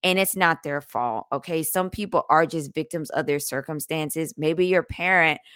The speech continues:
was in survival mode because they themselves came from an abusive background. And so that's all they know. And so what we have to do, you know,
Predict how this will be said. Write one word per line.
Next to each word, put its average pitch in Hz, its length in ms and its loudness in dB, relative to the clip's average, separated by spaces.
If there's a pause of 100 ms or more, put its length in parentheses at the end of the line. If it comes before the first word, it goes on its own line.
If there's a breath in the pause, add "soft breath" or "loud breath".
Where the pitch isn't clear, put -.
(140 soft breath)
was 165 160 4
in 175 100 0
survival 160 440 6
mode 156 220 4
because 156 260 -4
they 151 140 4
themselves 151 540 0
came 151 220 -6
from 143 300 -4
an 127 120 -2
abusive 139 480 -4
background. 175 840 2 (340 loud breath)
And 160 180 0
so 165 360 4
that's 160 320 0
all 160 360 -6
they 147 200 -4
know. 139 380 -8 (340 loud breath)
And 185 120 -2
so 185 520 4
what 185 260 0
we 226 140 -4
have 214 240 -4
to 185 80 -10
do, 151 440 -4 (580)
you 160 120 -4
know, 143 320 -2